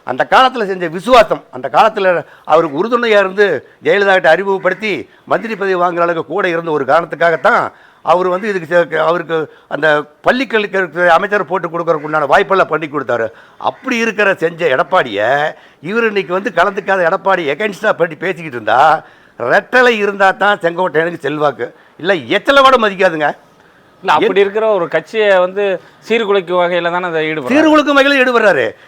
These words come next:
Speaker 1: எம் ஜி ஆருக்காக என்ன பண்ணினாருன்னு இவர் கேட்கறார். இப்போ சைதை துரைசாமி எடுத்துக்கிட்டீங்கன்னா, எம் ஜி ஆர் கேரளா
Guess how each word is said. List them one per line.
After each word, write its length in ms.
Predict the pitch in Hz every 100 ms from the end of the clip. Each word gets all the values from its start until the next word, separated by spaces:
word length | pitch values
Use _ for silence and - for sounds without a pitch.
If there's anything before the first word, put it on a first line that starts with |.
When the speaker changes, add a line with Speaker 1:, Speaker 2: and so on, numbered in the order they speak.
| _ -
Speaker 1:
எம் 220 | 214 277
ஜி 100 | 294
ஆருக்காக 400 | 285 262 240 277
என்ன 220 | 233 262 262
பண்ணினாருன்னு 440 | 220 262 277 269
இவர் 220 | 254 220 202
கேட்கறார். 320 | 208 180 156
இப்போ 320 | - 190 240
சைதை 380 | - 233 262 240
துரைசாமி 400 | 226 214 214 175
எடுத்துக்கிட்டீங்கன்னா, 760 | 190 196 165 143 127 190 160 - - - - -
எம் 220 | 185 240
ஜி 120 | 247
ஆர் 160 | 254 226
கேரளா 420 | 170 202 220